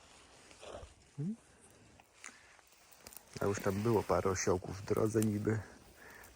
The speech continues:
Parę koni, ale to było wszystko fałszywe alarmy.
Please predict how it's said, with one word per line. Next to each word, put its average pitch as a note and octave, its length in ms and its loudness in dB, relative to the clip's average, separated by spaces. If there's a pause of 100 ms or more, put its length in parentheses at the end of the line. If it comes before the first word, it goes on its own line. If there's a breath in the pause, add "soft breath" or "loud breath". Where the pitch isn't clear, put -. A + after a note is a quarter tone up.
Parę F2+ 240 0
koni, G#2+ 420 2 (260)
ale G2+ 80 -2
to G#2 120 2
było G#2 160 0
wszystko - 360 -4
fałszywe A2+ 640 -2
alarmy. G2 540 2